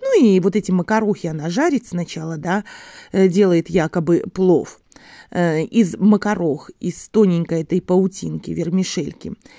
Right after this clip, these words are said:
И говорит, это, говорит, мы достали индейку.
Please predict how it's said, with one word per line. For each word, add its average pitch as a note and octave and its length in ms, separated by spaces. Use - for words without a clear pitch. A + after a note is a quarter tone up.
И F4 140
говорит, A#3 480
это, A#4+ 220
говорит, E4+ 260
мы C4+ 160
достали A#3 540
индейку. G3 640